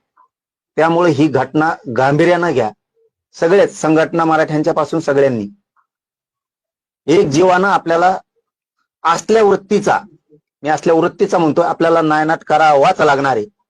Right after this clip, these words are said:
त्याच्याशिवाय हे थांबणार नाही. उद्या कदाचित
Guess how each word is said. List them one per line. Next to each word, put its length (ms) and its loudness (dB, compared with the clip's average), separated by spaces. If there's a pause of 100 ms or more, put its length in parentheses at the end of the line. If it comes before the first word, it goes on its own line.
(1800)
त्याच्याशिवाय 680 2
हे 320 0
थांबणार 440 0
नाही. 360 -4 (400)
उद्या 340 0
कदाचित 400 0